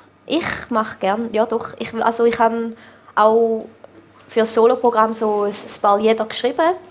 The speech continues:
Das finde ich ganz lässig, so mit einem Pianist zusammen. So, halt auch mal etwas anderes gewesen, so einen Liedtext zu schreiben.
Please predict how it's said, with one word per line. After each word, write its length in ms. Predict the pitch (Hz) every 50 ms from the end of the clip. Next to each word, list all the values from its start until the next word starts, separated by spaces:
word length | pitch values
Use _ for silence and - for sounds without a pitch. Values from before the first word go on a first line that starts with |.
| - _ _ -
Das 80 | - -
finde 220 | - 226 220 214
ich 40 | 214
ganz 300 | 202 190 214 262 - -
lässig, 460 | - 220 247 254 - - - 285 285
so 120 | - - 233
mit 160 | 220 214 220
einem 120 | - 214
Pianist 500 | - - 226 214 220 247 262 - - -
zusammen. 460 | - 247 247 240 240 233 233 233 233 226
So, 260 | 226 214 202 208 202 202 - - - - - -
halt 160 | - 202 202 208 - - - - - 185
auch 120 | 190 196
mal 120 | 196 196
etwas 180 | 196 196 - -
anderes 260 | 202 202 196 196 -
gewesen, 160 | - - 202
so 60 | 196 196 196 196 196 - - - - - - 208
einen 100 | 196 185 180 180
Liedtext 680 | 185 226 262 - - - - 277 277 277 - - -
zu 140 | - - 233
schreiben. 480 | 226 233 247 240 214 240 240 254 143